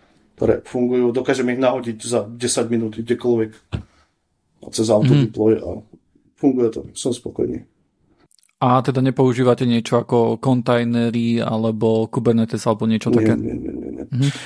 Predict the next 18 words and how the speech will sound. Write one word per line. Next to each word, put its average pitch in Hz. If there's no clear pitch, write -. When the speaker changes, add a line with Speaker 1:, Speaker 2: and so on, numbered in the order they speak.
Speaker 1:
E, 135
Speaker 2:
A 127
Speaker 1:
nepoužívame, 151
pretože 151
to 151
nepotrebujeme, 139
pretože 127
ku 170
podivu 147
nám 139
to 147
stačí 147
robiť 135
normálne 135
reálne 135
takto 131
polomanuálne, 135
že 131